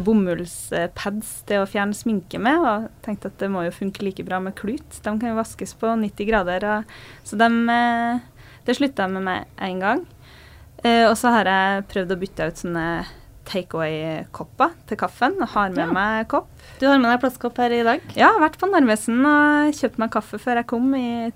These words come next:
Speaker 1: takeaway-koppen min, som er gjenbrukbar, som jeg har med å vaske hjem, og det er ingen som rynker på nesa over det.
Speaker 2: Ja, det er ikke sånn at man føler seg liksom dum, jeg har med egen kopp,
Speaker 1: Ja,
Speaker 2: ja.
Speaker 1: første gangen så var jeg litt sånn, synes jeg det var litt rart,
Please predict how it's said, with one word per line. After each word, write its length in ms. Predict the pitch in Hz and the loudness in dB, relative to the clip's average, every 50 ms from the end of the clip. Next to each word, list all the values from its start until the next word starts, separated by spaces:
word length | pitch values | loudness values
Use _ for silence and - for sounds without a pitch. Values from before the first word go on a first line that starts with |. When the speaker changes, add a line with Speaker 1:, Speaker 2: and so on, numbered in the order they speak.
| - | -6
Speaker 1:
takeaway-koppen 1600 | 226 202 202 - 185 185 185 185 185 185 185 196 202 - - - - - - - - - - - - - 208 190 - - 180 180 | -6 -6 -4 -4 -4 -4 -2 -4 -4 -6 -8 -10 -10 -12 -16 -20 -20 -20 -20 -20 -20 -20 -20 -10 -4 -2 -2 -2 -2 -4 -6 -4
min, 160 | 185 190 202 | -2 -2 -2
som 280 | 196 - 233 226 220 220 | -2 -2 -2 0 0 0
er 260 | 220 214 214 214 214 214 214 | 2 2 0 0 -2 -4 -4
gjenbrukbar, 800 | 233 226 226 226 220 202 175 175 180 185 - - - 233 262 294 294 | 0 2 4 4 4 2 2 0 -4 -6 -6 -2 2 2 2 2 2
som 100 | 311 311 | 0 2
jeg 80 | 294 302 | 2 2
har 100 | 285 247 | 2 2
med 100 | 240 254 | 0 0
å 60 | 262 | -2
vaske 240 | 269 - - - 262 | -4 -6 -6 -4 -2
hjem, 180 | 240 240 262 269 277 | -2 0 0 0 -2
og 200 | 277 269 - - - - - - - - - - - - - | -2 -4 -6 -12 -20 -20 -20 -20 -20 -20 -20 -20 -18 -12 -8
det 80 | 220 | -4
er 160 | 202 208 208 - | -4 -2 -2 -2
ingen 240 | - 196 180 170 185 - | -4 -4 -4 -6 -8 -6
som 160 | - 262 262 | -4 -2 0
rynker 240 | 277 262 - - 208 | 0 0 -2 -6 -8
på 140 | - 214 214 | -6 -4 -4
nesa 300 | 214 202 - - 190 185 185 185 190 190 190 190 190 185 180 | -4 -4 -6 -8 -8 -6 -4 -4 -4 -4 -6 -6 -8 -8 -6
over 120 | 180 175 170 175 | -6 -6 -4 -4
det. 120 | 196 240 302 294 - | -4 -4 -6 -6 -2
Speaker 2:
Ja, 160 | 226 247 302 | 0 2 4
det 140 | 311 247 247 | 6 6 6
er 80 | 233 226 | 6 6
ikke 120 | - 285 | 6 4
sånn 100 | 285 269 | 4 6
at 60 | 262 262 | 6 4
man 80 | 254 - | 4 4
føler 220 | 269 240 220 208 | 4 4 4 4
seg 60 | 208 | 2
liksom 140 | 208 220 208 208 | 2 0 0 -2
dum, 140 | 220 262 277 | -2 -4 -2
jeg 140 | 302 339 330 | -2 0 0
har 60 | 262 254 | 0 -2
med 140 | 240 254 262 | -2 -2 -4
egen 160 | 226 214 220 | -4 -6 -6
kopp, 160 | 233 262 - - - | -8 -8 -8 -2 2
Speaker 1:
Ja, 100 | 285 339 | 4 4
Speaker 2:
ja. 60 | - | 4
Speaker 1:
første 280 | 285 370 349 - - 233 | 4 0 0 2 2 2
gangen 360 | 214 208 190 185 180 208 240 262 | 2 2 0 0 0 0 0 2
så 140 | - 370 370 | 2 4 4
var 140 | 285 190 180 | 6 6 6
jeg 120 | 185 180 208 | 4 2 -2
litt 80 | 208 | -4
sånn, 140 | 214 196 196 - | -4 -6 -4 -4
synes 160 | 196 185 - | -6 -6 -4
jeg 80 | 190 180 | -4 -2
det 80 | 175 | 0
var 140 | 175 180 170 | 0 0 0
litt 160 | 185 180 185 170 | -2 -4 -2 -2
rart, 220 | 156 160 170 - | -2 -2 -2 -4